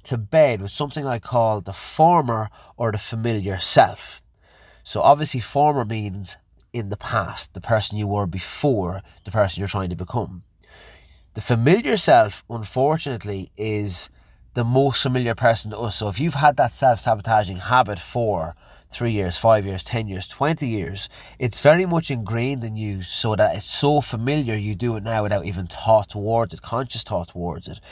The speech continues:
It's just the way you act. So we need to start developing this little kind of compartmentalized approach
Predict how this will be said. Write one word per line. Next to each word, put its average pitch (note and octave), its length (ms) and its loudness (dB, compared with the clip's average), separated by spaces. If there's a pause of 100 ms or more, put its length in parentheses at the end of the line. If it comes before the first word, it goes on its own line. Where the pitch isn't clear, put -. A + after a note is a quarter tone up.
(220)
It's - 200 -4
just A#2 240 2
the A2 80 -4
way G#2 140 0
you G2+ 300 -2
act. - 460 -2 (480)
So - 540 2
we C#3 180 -2
need F3 200 0
to G3+ 100 0
start E3+ 240 4
developing B2 480 2
this A2 200 -4
little A2 200 -6
kind G#2 200 -6
of G2 60 -8
compartmentalized A#2+ 1600 -4 (460)
approach - 760 0